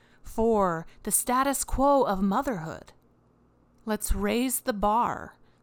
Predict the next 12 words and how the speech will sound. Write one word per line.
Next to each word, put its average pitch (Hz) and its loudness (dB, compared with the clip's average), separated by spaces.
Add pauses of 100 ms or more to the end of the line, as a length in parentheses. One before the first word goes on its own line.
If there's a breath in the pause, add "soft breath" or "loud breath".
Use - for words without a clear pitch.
raise 208 0
the 220 -10
standard. - -4 (160)
You 262 -2 (180)
are 240 -2 (600)
one 202 -2
of 277 -8
the 311 -4
people - 2 (420 soft breath)
that 208 -2
can 208 -4 (240)
help 214 0